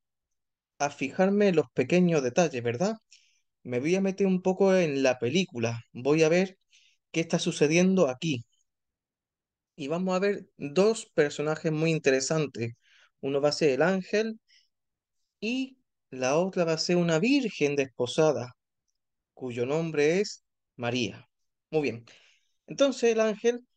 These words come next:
<laughs> imagínate como si fuera un fantasma, ¿vale? Se aparece de golpe. "Salve, muy favorecida", ¿no? Que es un saludo.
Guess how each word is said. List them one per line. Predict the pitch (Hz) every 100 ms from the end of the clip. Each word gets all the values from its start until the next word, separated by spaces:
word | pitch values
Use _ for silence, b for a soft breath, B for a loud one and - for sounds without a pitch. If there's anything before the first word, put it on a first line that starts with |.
| _ _ _
<laughs> | - - 143
imagínate | 123 135 123 135 147 156 143
como | 131 135
si | 131
fuera | 123 135
un | 143
fantasma, | 139 135 123 156 151 139
¿vale? | 135 160 160
Se | - 113
aparece | 113 117 143 139 143
de | 147
golpe. | 175 175 - 220 - b b b
"Salve, | - - 269 277 214 190
muy | 185 180
favorecida", | 165 147 139 127 208 160
¿no? | 151 208
Que | 139
es |
un | 151
saludo. | - 117 170 214 -